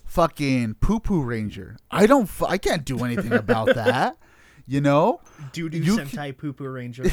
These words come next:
Speaker 1: <laughs> Yeah, you, you can go like that. And it could be the worst thing objectively in the fucking world. But if you still like, I can't do that to you. I'm not gonna be like,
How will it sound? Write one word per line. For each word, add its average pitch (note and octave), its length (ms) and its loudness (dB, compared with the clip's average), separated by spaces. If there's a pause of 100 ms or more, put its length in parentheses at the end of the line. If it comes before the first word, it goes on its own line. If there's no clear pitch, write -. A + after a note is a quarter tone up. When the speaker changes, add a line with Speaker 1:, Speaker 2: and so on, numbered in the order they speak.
Speaker 1:
<laughs> A3+ 120 0
Yeah, F#3 320 4
you, D#3 220 -2
you F#3 240 -4
can E4+ 240 -10
go D#3 180 0
like A#2+ 400 -4
that. A2 320 -2 (480)
And D#3+ 300 2 (160)
it F3 160 2
could G3+ 120 0
be F#3+ 80 -2
the E3 120 2
worst F3+ 400 0
thing G3+ 220 2
objectively A#2+ 840 -4 (260)
in D#3+ 120 -2
the C3+ 100 0
fucking B2+ 400 -2
world. F3 400 -4 (520)
But C#3+ 140 0
if C3 120 -4
you D3 120 -4
still D#3 220 -2
like, C#3 160 -4
I D3+ 80 -8
can't C4 240 -6
do A2+ 120 -8
that G2 160 -10
to - 100 -16
you. A3 280 -8 (280)
I'm E3+ 120 -2
not C#4 120 0
gonna F#3 120 0
be D#3+ 100 4
like, D3+ 220 4